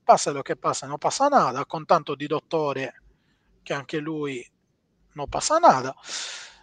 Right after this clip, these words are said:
E niente, adesso speriamo settimana prossima di vedere qualcosa, dopo, dopo queste feste. Magari arriveranno davvero i gameplay di, di Rush e Dragon Lee che giocano ai giochi di wrestling su, sulla PlayStation?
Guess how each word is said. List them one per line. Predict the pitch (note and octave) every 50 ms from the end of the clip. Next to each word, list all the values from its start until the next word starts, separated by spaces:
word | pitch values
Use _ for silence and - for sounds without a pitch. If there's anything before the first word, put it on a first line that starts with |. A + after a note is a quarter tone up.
| _ - -
E | - F#4+
niente, | E4 G3 B2 A2+ A#2 - - F3+
adesso | F#3 A#3 B3 C#4+ A#3 - - -
speriamo | - - - - C#4+ C4+ C#4+ B3 E3 C#3 C3+
settimana | - - - - - E3 D#3+ E3 E3+ E3
prossima | - - D#3 C3 - - C#3 B2+ B2+
di | C3+ C#3
vedere | C#3 D#3+ D#3 E3 E3+ F3+ -
qualcosa, | - C#4 C4 - - D#3+ A#2+ - A#2+ C#3 F3+ G3 - _ _ _ _ _ _ _ _
dopo, | - D#3+ D3 D#3 C#3 - - - C3+ C3+ C3 C#3
dopo | D3+ D#3 - -
queste | D3 - - - - C4+
feste. | B3+ - - A#2 G#2+ - - - - D#3+ F3+ - - - - - - - - - - - _ -
Magari | - E3 E3+ G3 A3+ A3 A#3+
arriveranno | A#3 A3+ A3 G#3 A3 A3+ A3+ A3+ A3+ G#3+ A3
davvero | G#3 G#3+ G#3 G3 A3 A3+ A3 G#3+
i | G#3
gameplay | E3 F#3+ G#3+ G3+ F#3 - - A3+ A3+ A3 G#3 G#3 G#3+ G#3 G3+
di, | F3 G3 G3+ G#3 G#3 G3+ G3+ G3+ G3 G3 G3 F#3+ F#3+ F#3 F#3+ F#3
di | F#3+ F3 G3
Rush | G3 G3+ G#3+ G3+ - - G3+
e | F#3
Dragon | E3+ G#3 G3+ F3 G3 G3+ G3+
Lee | G3+ G#3+ G#3 G3
che | - G3+ F#3
giocano | E3 F#3+ G3 F#3 - G#3 G3 F#3 G3 G3 F#3+ F#3+ F#3 F3+
ai | F#3 F#3 F#3
giochi | F3 G3 G3 - F#3
di | E3+ F3+
wrestling | F#3+ F3+ F#3 F#3 D#3 - - F3+ F3
su, | - - - F#3+ F#3+ F#3 F#3 F#3 F3+ F3+ F3+
sulla | E3 - F#3+ F#3 F3+
PlayStation? | - - F#3+ F#3+ - - A#3+ A#3 G#3+ - - - A#3+ C4